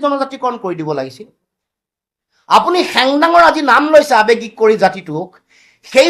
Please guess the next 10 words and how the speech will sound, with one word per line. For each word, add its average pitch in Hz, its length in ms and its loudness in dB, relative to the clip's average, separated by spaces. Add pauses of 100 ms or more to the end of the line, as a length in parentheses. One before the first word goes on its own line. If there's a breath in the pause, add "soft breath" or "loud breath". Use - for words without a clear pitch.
সময়ত 320 460 2
আপুনি 277 280 -4 (840)
যেতিয়া 233 340 2 (220)
সমষ্টি 233 500 -4
পুনৰ 220 300 0
নিৰ্ধাৰণ 202 420 -2
হ'ল, 254 180 2 (680)
আহোম 262 260 -8 (100)
অধ্যুষিত 214 440 -10 (180)
সমষ্টিসমূহৰ 190 840 -4